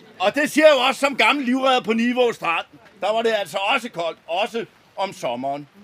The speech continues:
Men det er jo blevet mere og mere populært. Og jeg vil jo gerne rose jer for den foreningsaktivitet,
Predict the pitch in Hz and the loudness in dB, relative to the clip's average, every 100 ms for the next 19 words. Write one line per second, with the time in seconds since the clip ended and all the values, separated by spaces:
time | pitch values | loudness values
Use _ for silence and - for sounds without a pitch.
0 | - 175 208 240 247 233 226 226 277 240 | -16 -10 -6 -6 -6 -10 -6 -2 -2 0
1 | 254 226 233 190 175 196 208 - _ _ | -2 -2 -8 -4 -2 -2 -4 -16 _ _
2 | _ _ - 180 196 190 185 196 240 220 | _ _ -6 -4 -2 -4 -4 -4 -4 -6
3 | 190 240 240 226 202 220 202 208 202 226 | -8 -8 -10 -10 -10 -10 -12 -14 -14 -14
4 | 226 196 185 190 185 196 202 | -14 -14 -16 -20 -20 -18 -18